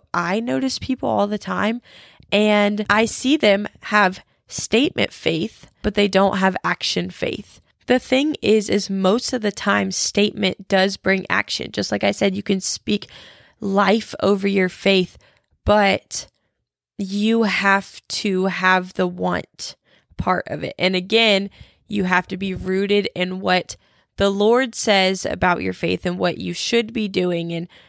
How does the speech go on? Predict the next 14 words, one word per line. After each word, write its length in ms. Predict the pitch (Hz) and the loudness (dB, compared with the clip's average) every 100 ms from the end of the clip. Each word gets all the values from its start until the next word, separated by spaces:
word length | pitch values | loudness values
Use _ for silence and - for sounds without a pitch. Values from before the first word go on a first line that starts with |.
| _ _ | _ _
all 160 | 190 208 | 4 4
of 80 | 196 | 4
those 220 | 202 202 | 2 2
things, 260 | 190 185 180 | 0 -4 -4
because 340 | 190 202 190 | -2 0 -2
you 80 | 196 | -4
can't 640 | - - 214 220 226 - - _ _ _ _ - | -6 -6 -2 -2 -2 -6 -20 _ _ _ _ -14
have 760 | - 208 190 175 170 196 220 - _ _ - | -2 2 4 4 0 -2 -6 -8 _ _ -14
statement 640 | - - 226 214 165 - | -10 0 2 2 -2 -8
faith, 480 | - 165 208 269 - _ _ | -2 0 0 -2 -12 _ _
not 340 | 190 190 190 214 | -2 2 2 2
be 160 | 247 | 0
rooted 540 | 240 240 226 226 226 - _ - | 2 0 2 2 2 -2 _ -4
in 360 | 190 190 208 | 0 0 0